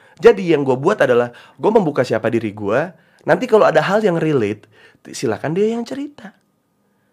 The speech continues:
Jadi gua nggak gali diri gua, dia juga nggak gali diri dia sendiri. Jadi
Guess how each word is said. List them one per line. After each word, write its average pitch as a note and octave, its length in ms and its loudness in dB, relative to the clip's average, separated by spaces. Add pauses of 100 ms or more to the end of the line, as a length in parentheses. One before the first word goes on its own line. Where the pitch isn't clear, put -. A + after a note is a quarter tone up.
(420)
Jadi D#3+ 240 0
gua G3+ 160 0
nggak D#3 120 -2
gali B2+ 160 0
diri B2+ 200 -6
gua, D3 560 -4
dia C#3 80 -8
juga F#3 180 -6
nggak F#3+ 160 -6
gali F#3 140 -6
diri F#3+ 180 -8
dia F3+ 140 -2
sendiri. F#3+ 400 -8
Jadi F#3+ 320 -6